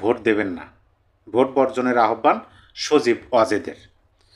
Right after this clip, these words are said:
সোনার বাংলা টোয়েন্টি ফোর পত্রিকায় এটা তারা ছাপাইছে। আর যদি আপনারা চান যে সেই তার নিজের মুখেই কথাগুলো শুনবেন, তাহলে ফেসবুকে অজেদ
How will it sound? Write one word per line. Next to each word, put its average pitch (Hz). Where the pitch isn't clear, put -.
সোনার 143
বাংলা 127
টোয়েন্টি 123
ফোর 139
পত্রিকায় 160
এটা 135
তারা 101
ছাপাইছে। -
আর 123
যদি 127
আপনারা 135
চান 143
যে 131
সেই 120
তার 120
নিজের 131
মুখেই 127
কথাগুলো 120
শুনবেন, 131
তাহলে 117
ফেসবুকে 131
অজেদ 131